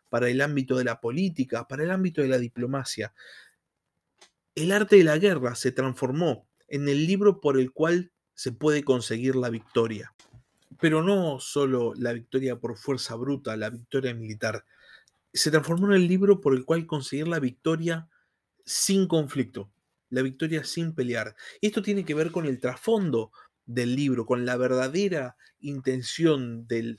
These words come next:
de Sun Tzu, del autor, que vamos a ver en un cachito. Eh, no es de extrañar que con la cantidad de aplicaciones, también los servicios de inteligencia durante, por ejemplo, la Guerra Fría,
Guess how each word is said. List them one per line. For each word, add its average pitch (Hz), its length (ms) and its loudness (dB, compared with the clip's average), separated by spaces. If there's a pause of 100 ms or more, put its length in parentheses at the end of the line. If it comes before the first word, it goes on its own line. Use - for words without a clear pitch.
de 117 320 -4
Sun 135 240 -6
Tzu, 127 260 0
del 107 140 -2
autor, 113 480 -2 (920)
que 151 340 0
vamos 185 340 -4
a - 20 0
ver 160 140 2
en 160 80 -4
un 160 120 -2
cachito. 123 540 -4 (300)
Eh, 165 260 -2
no 190 120 2
es 220 60 2
de 208 60 2
extrañar 165 680 0 (240)
que 131 180 -4
con 139 300 -2
la 123 160 -4
cantidad 127 800 -2 (380)
de 127 140 -2
aplicaciones, 127 920 -2 (220)
también 180 320 2
los 196 140 0
servicios 180 440 0
de 160 60 -8
inteligencia 135 760 0
durante, 120 340 -2
por 117 160 -6
ejemplo, 135 460 -6
la 117 240 -4
Guerra 151 340 -2
Fría, 175 520 0